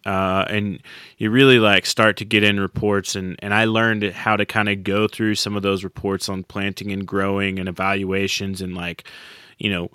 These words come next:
the people who are doing the research, like, it's led by one of the extension agents, so, you know, horticulturalist, but people helping them, it's just like the average volunteer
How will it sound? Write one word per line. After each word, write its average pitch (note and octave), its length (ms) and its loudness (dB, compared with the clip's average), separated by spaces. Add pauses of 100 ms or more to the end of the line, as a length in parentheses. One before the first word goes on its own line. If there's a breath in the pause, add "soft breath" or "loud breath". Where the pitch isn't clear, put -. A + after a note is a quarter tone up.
(240 loud breath)
the - 80 -8
people E3 260 -2
who B2+ 80 2
are A#2 100 8
doing A2 600 0
the G2+ 100 -2
research, G2+ 800 -2
like, G2+ 160 -2
it's A2 180 -2
led A#2+ 420 4
by F#2 540 0
one A2 220 -2
of G2+ 80 0
the F#2+ 100 0
extension A#2 540 -4
agents, F#2 400 -6
so, G2 340 -2
you G2 140 -6
know, G2 100 -4
horticulturalist, G2+ 1120 -2
but G2 320 -4 (500 loud breath)
people C#3+ 240 0
helping C3+ 340 0
them, G2 160 -2
it's G2 140 -6
just - 180 -8
like G2+ 180 -4
the G2+ 120 0
average G2+ 320 0
volunteer G2+ 760 0